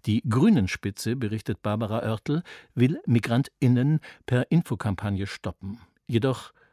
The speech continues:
eine derartige Aufklärungsaktion dürfte komplett ins Leere laufen. Zumindest ist bislang nicht überliefert, dass sich Menschen, die fest entschlossen sind, ihrer Heimat den Rücken zu kehren, durch Appelle von diesen Vorhaben hätten abbringen lassen.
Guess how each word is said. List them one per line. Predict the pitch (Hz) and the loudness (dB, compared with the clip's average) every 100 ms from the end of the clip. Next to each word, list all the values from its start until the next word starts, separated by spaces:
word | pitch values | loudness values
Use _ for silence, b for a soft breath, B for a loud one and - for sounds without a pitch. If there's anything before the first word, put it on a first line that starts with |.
| b - | b 0
eine | 117 113 - | 2 2 -2
derartige | 101 127 - 120 117 123 | 0 2 2 0 0 0
Aufklärungsaktion | 135 160 - 117 107 123 - 123 - 147 131 | 0 0 2 2 4 4 2 -4 -2 2 4
dürfte | 127 - 127 | 4 2 2
komplett | 131 113 135 | 2 2 0
ins | 143 127 | 2 2
Leere | 143 151 123 | 6 6 6
laufen. | 101 104 98 117 98 | 2 0 0 -2 0
Zumindest | 123 120 127 117 - | 2 4 4 2 -2
ist | 131 - | -6 -2
bislang | 120 147 123 120 | -2 2 6 6
nicht | 151 - | 6 2
überliefert, | 127 123 110 127 151 135 - | 0 2 2 0 0 -2 -2
dass | 110 120 | -4 -2
sich | 110 117 | 0 4
Menschen, | 120 127 - 131 | 4 4 4 2
die | 117 | 2
fest | 98 151 - | 0 -2 -2
entschlossen | 110 - 123 - 117 | -4 -2 -2 0 0
sind, | 131 131 | 2 0
ihrer | 120 110 104 - | -2 -4 -4 -2
Heimat | 123 127 120 | 0 0 0
den | 120 101 | -2 -2
Rücken | 143 - | 0 -2
zu | 101 101 | -2 -4
kehren, | - 110 110 123 | -4 -2 0 0
durch | 113 - | -2 -6
Appelle | 113 - - 113 110 117 | -10 -8 -4 -2 0 -2
von | - 113 | -2 -2
diesen | 101 110 113 | -2 -4 -4
Vorhaben | - 123 107 113 107 | -4 -6 -6 -4 -4
hätten | 104 120 143 | -4 -4 -4
abbringen | 160 - 107 85 | -4 -6 -6 -8
lassen. | 85 92 - 107 | -8 -12 -10 -10